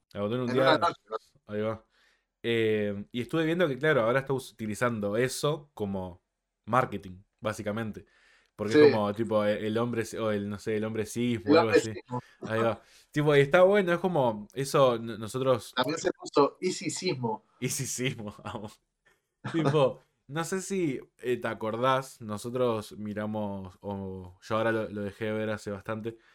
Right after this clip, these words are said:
Speaker 1: pero Jacobo Wong es uno, probablemente
Speaker 2: Sí.
Speaker 1: uno de nuestros youtubers favoritos, y el loco siempre hablaba de cómo tomar algo malo o algo que como que se hace viral por sí mismo y agarrarlo y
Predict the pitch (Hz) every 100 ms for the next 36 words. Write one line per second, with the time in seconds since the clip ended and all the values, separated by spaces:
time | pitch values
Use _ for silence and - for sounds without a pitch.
0 | _ _ _ - 107 107 104 101 98 101
1 | - 117 117 117 120 123 - _ 95 110
2 | 104 98 92 76 101 104 107 104 101 98
3 | 95 92 95 107 101 104 104 117 117 107
4 | 127 143 139 120 110 107 117 117 113 123
5 | 143 _ _ _ _ _ _ - _ 101
6 | 101 113 120 - 127 123 123 107 117 123
7 | 123 127 123 120 110 98 - _ _ _
8 | _ _ _ _ - 110 117 135 147 143
9 | 139 151 139 113 120 123 104 104 101 104
10 | 101 98 123 120 120 113 120 117 107 117
11 | 117 120 127 143 101 110 104 107 120 127